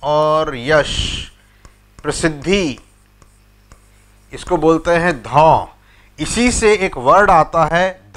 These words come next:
धौंस देना। You know what is, ये बड़ा,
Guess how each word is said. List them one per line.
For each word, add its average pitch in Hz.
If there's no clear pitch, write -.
धौंस 214
देना। 165
You 156
know 190
what 156
is, -
ये 170
बड़ा, 151